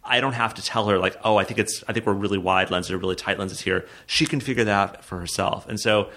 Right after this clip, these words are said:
even back to scene description, if you have the metaphor that gives us that feeling, you know, each of those little things is gonna fire those neurons in the reader's brain. It's like, "Oh, I get it. I like this writer.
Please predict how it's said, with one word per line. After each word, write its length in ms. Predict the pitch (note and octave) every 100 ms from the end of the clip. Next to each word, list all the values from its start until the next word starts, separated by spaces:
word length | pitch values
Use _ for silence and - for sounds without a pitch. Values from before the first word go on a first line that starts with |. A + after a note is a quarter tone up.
| - - - _ _ -
even 200 | D#3+ D#3+
back 180 | C3
to 80 | -
scene 180 | G#2 D#3
description, 500 | C#3+ - G2+ F#2+ F#2 - - -
if 160 | B2+
you 100 | D#3+
have 480 | E3 - C3+ E3 F3
the 60 | C3+
metaphor 400 | B2 C3 C3 C#3+
that 200 | A#2 -
gives 200 | A#2 A2
us 220 | C3 - - -
that 220 | A2 G#2+
feeling, 480 | A2 A2+ C#3+ D#3 D#3 - - - _
you 120 | -
know, 120 | G#2+ G2 -
each 180 | D3+ D#3
of 60 |
those 160 | D3+ A2+
little 160 | B2+
things 260 | A2 A#2+ A#2+
is 80 | -
gonna 100 | G#2+
fire 340 | - A#2+ B2+
those 180 | A2+ G2+
neurons 440 | G2+ G#2+ G2 G2
in 120 | G2 G2+
the 80 |
reader's 260 | F#2+ F#2+ F#2+
brain. 260 | - A#2 A2
It's 100 | G2
like, 200 | G#2 - - - -
"Oh, 380 | D3+ D#3 G2+ -
I 80 | A#2+
get 220 | G2+ C#3
it. 240 | F#2+ - - - -
I 60 | A#2
like 220 | C#3+ F3+
this 160 | D#3 A#2
writer. 400 | A2 G#2+ G#2